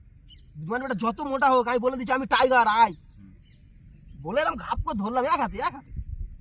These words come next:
Speaker 2: এক হাতে?
Speaker 1: এক হাতে। এক হাতে ধরেছি, ধরে বুধমান বেটার এরম ঘুরাচ্ছি, এরম, এরম ঘোরাচ্ছি,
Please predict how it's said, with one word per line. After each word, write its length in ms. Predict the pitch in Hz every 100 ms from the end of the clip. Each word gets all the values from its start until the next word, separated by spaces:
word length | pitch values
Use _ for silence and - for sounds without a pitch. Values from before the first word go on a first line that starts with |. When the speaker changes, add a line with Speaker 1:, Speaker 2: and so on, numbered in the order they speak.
| 143
Speaker 2:
এক 100 | 214
হাতে? 140 | 233 214
Speaker 1:
এক 200 | 302 269
হাতে। 200 | 202 147 - - - - - - - -
এক 120 | 285
হাতে 120 | 277 269
ধরেছি, 300 | 240 233 226
ধরে 220 | 214 349
বুধমান 420 | 262 180 262 285
বেটার 160 | 294 302 - - -
এরম 180 | 330 320
ঘুরাচ্ছি, 400 | 190 226 - 226
এরম, 240 | 190 277 - - - - - - - -
এরম 180 | 359 254
ঘোরাচ্ছি, 380 | 254 - -